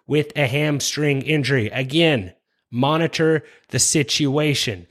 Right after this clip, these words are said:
So going back over all those wide receivers I had, Curtis Samuel, back-to-back performances of fourteen points, might be the team's number two. Rashee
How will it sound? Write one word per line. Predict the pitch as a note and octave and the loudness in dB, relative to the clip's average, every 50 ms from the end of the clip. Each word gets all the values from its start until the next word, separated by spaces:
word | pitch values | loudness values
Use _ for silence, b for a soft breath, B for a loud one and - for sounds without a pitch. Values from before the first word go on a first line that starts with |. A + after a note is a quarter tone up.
| b b b b b b | b b b b b b
So | - - D#3 D3+ D3 C#3 B2 - - - C3+ | -6 -2 0 2 2 2 0 -2 -10 -14 -6
going | A#2 D#3+ E3 E3+ D#3+ | -2 0 0 2 2
back | D3+ D#3+ D#3 - E3 | 2 2 2 2 0
over | D#3 D#3 D3 D3+ D3+ | 0 0 0 0 -2
all | - C#3 D3+ D#3 D#3 D#3 | 0 2 2 2 2 0
those | C#3 D3 D3 D3 C#3+ B2+ | 0 0 0 0 0 -2
wide | C3 A#2 B2 C#3+ C#3+ D3 D3+ C#3 B2+ | -4 -6 -4 -2 0 0 0 0 -2
receivers | C#3 C3+ - - - D#3 D#3 C#3+ D3 D3+ C3+ A#2+ - | -4 -4 -4 -4 -2 -2 -2 -2 0 -2 -2 -2 -4
I | - C3+ C#3+ D3 D3 D3 C3+ | -6 -2 0 2 2 2 2
had, | A#2+ C#3 E3 E3 D#3 C#3 A#2 F#2+ F#2 - B B B B B B B B | 2 2 2 2 2 2 0 -2 -4 -10 B B B B B B B B
Curtis | - F3+ G3 F#3+ F#3+ F#3 - | 0 2 4 4 4 2 2
Samuel, | - G3 G3 F#3+ F#3+ F#3 E3+ D3 G#2+ G2+ | 2 2 4 4 4 4 4 2 2 2
back-to-back | C3+ E3 E3 D3+ - F3+ F3+ D#3+ - | 2 2 2 2 2 0 0 0 0
performances | D#3+ C#3+ - E3 E3+ E3+ E3 - - D#3 D3+ | -2 -4 -2 0 0 0 0 -2 -4 -4 -6
of | C#3+ | -4
fourteen | - F3 F3 E3 - - E3+ E3 D#3+ D3+ - | -2 -2 -4 -4 -4 -4 -2 0 0 -2 -2
points, | - - - A3 A3 A3 A3 A3 - - D#3+ | -6 -4 0 2 2 2 2 0 -4 -4 -2
might | E3 D#3 A#2 | -2 -2 0
be | D#3+ D#3 | 0 -2
the | D3 C#3 | -2 -2
team's | - F3 D#3+ C#3 | -2 -2 0 0
number | D#3+ D#3+ D#3 C#3+ | 2 0 0 0
two. | - F3 E3+ E3 | 2 2 2 2
Rashee | D3+ D#3+ D3 B2 - - F#3 E3 D3+ C#3 | 2 0 -2 -2 -2 -2 0 -2 -2 -2